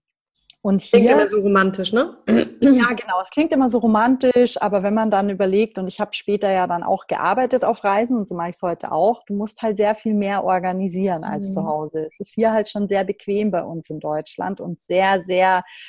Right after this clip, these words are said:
Speaker 1: ähm, gut ausgestattet alles, ähm, und das ist halt im Ausland nicht so. Und da muss ich gar nicht nach, äh, Mexiko gehen. Das reicht schon im europäischen Ausland, dass es oftmals ganz andere Zustände gibt.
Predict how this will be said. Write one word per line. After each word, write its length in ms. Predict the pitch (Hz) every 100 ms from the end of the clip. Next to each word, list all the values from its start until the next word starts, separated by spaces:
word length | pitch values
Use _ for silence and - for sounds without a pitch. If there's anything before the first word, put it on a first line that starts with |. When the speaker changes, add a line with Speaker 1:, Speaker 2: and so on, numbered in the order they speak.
| - - _ -
Speaker 1:
ähm, 840 | 180 175 175 175 170 170 170 175 - _ _ _ - - _
gut 300 | - 262 -
ausgestattet 720 | 196 226 - 220 - 165 170 -
alles, 480 | 156 170 240 - -
ähm, 280 | 175 170 170
und 160 | 185
das 160 | 180 -
ist 140 | 196
halt 180 | 185 170
im 160 | 190 185
Ausland 600 | 165 175 - 202 196 -
nicht 280 | 208 202 -
so. 100 | 151
Und 160 | 160
da 60 | 160
muss 180 | 180 -
ich 140 | 208
gar 160 | - 180
nicht 180 | 214 -
nach, 280 | 196 190 -
äh, 100 | 196
Mexiko 480 | 196 - - -
gehen. 300 | 160 151 147
Das 160 | 165 -
reicht 240 | 160 175 -
schon 120 | 190
im 120 | 190
europäischen 500 | 180 190 214 185 180
Ausland, 440 | 160 160 160 151
dass 100 | 156
es 140 | 160 160
oftmals 460 | - - 165 160
ganz 180 | - 165
andere 320 | - 165 160
Zustände 500 | - - 175 - 156 160
gibt. 200 | 165